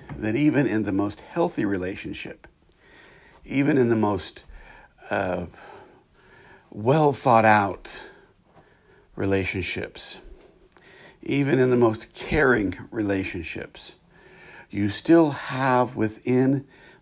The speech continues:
those relationships, be they very close or very distant, the almost subconscious need for power and control.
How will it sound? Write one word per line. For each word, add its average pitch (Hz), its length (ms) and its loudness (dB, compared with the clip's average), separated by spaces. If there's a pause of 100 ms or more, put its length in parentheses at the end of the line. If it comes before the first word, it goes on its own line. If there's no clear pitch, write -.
those 110 240 0
relationships, 110 1080 -2 (1200)
be 104 140 0
they 101 160 2
very 98 260 -2
close 143 580 0
or 98 80 -6
very 92 220 -6
distant, - 760 -8 (1700)
the 104 520 -2 (640)
almost 143 800 2
subconscious 135 1200 -2
need 87 760 -2 (960)
for - 300 -8
power 87 560 -6 (800)
and 90 180 -4
control. 87 580 -8